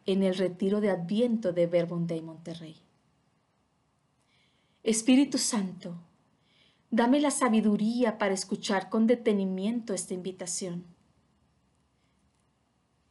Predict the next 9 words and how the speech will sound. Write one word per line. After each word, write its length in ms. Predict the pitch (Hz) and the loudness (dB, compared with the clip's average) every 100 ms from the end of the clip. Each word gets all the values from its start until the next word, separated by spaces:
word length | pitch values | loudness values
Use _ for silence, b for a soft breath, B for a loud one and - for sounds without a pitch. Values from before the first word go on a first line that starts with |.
| _ _ _ _ _ _ - | _ _ _ _ _ _ 2
Porque 380 | 226 220 214 | 4 6 2
llegas 640 | 214 233 254 214 175 - - | 4 6 6 4 -4 -6 2
y 100 | 214 | 4
me 140 | 208 | 6
invitas 480 | 202 202 208 240 233 | 4 0 0 -2 -2
a 60 | 240 | -2
seguirte. 720 | - - 220 226 - 170 - _ _ _ _ _ _ _ _ _ _ _ _ _ _ _ | -4 -2 -4 -4 -8 -18 -20 _ _ _ _ _ _ _ _ _ _ _ _ _ _ _
Porque 420 | 233 226 233 220 | 2 2 4 4
llegas 760 | 220 240 285 214 170 - - | 4 2 2 -2 -8 -8 -12